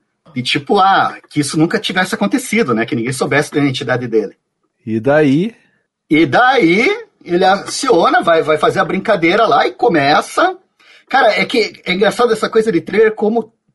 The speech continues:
Speaker 1: essa é uma coisa que a gente vai ter que comentar, né? Trilha sonora é tudo, cara, né? E daí começam essas cenas aí. Aparece já os dois.
Speaker 2: Os dois mil e um, Odisseia no Espaço.
Speaker 1: Aí, ó. Aí, aí, ó. Aí, ó. Aí, ó. Aí, ó. E a,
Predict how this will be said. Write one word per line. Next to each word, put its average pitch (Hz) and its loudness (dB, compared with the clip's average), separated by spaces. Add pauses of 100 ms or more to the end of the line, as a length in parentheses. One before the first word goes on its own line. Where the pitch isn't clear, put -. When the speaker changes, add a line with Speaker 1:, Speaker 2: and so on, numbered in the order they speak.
(100)
Speaker 1:
essa 160 0
é - -6
uma 180 -2
coisa 196 -4
que 196 -10
a - -4
gente 202 -4
vai 185 -2
ter 180 -8
que - -6
comentar, 151 0
né? 123 -4
Trilha 196 0
sonora 180 2
é 156 -2
tudo, 151 -6
cara, 87 -14 (240)
né? 113 -6 (260)
E 143 -4
daí 226 2
começam 208 0
essas 190 2
cenas 120 -4
aí. - -10
Aparece 160 0
já 175 0
os 180 -4
dois. 156 -2 (520)
Speaker 2:
Os 107 -6
dois 123 0
mil 131 2
e 127 6
um, 139 2
Odisseia 127 -2
no 123 -4
Espaço. 143 0
Speaker 1:
Aí, 143 2
ó. 95 -4 (480)
Aí, 170 2
aí, 240 4
ó. 127 0
Aí, 247 2
ó. 135 2
Aí, 262 0
ó. 139 2 (440)
Aí, 262 2
ó. 147 2 (560)
E 160 0
a, 180 2